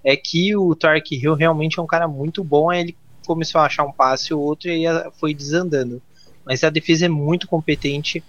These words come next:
e o Ted Bridgewater foi um Q B que evoluiu muito, muito, assim, do que ele jogava no Vikings e depois da lesão, de quase ter ficado fora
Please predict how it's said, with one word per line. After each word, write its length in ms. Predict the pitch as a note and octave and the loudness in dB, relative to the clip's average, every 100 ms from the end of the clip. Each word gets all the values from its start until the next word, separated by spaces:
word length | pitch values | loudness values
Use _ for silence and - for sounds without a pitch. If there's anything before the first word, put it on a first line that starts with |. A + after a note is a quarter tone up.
| - - - - - | -18 -18 -18 -10 -2
e 80 | |
o 40 | D3+ | 2
Ted 300 | E3 D#3+ D#3+ | 4 2 2
Bridgewater 800 | D#3 D3 D3+ D3 D#3 D#3+ D#3 - - _ - - - - - | 2 2 4 6 4 2 -2 -10 -20 _ -20 -20 -20 -10 0
foi 120 | D#3+ | 2
um 140 | E3 | 2
Q 160 | D#3+ D#3+ | -2 -2
B 140 | D3+ | -2
que 100 | - | -2
evoluiu 320 | D#3 D3+ D3+ | -2 0 0
muito, 680 | E3+ D3+ D3 D#3 F3 - F3+ | 0 -2 -2 0 -2 -4 -8
muito, 560 | D#3+ C#3+ C#3+ D#3 D#4 C3+ - | -8 -4 -4 -2 -4 -6 -8
assim, 400 | C3 - D3 A#2+ - - - _ - | -8 -6 -8 -10 -14 -20 -20 _ -12
do 80 | |
que 100 | - | -2
ele 100 | D3+ | 0
jogava 400 | D#3+ D#3+ C#3+ C3+ | 2 2 2 2
no 140 | C3+ B2+ | 0 0
Vikings 720 | B2+ B2+ B2+ - A#2 - - | 2 2 -2 -8 -8 -8 -10
e 80 | B2+ | -4
depois 320 | B2+ C3+ B2 | -2 0 0
da 60 | C3 | 0
lesão, 720 | C3 C3 - A#2+ C3+ C#3+ B2+ | -2 -2 -2 2 2 2 -2
de 140 | A2+ | -10
quase 340 | F4 B2+ C3+ - | -2 0 0 2
ter 160 | D3 | 0
ficado 320 | C#3 - C3+ C3+ | 0 -2 -4 -6
fora 540 | - B2+ B2+ C3+ A#2+ | -8 0 2 2 -2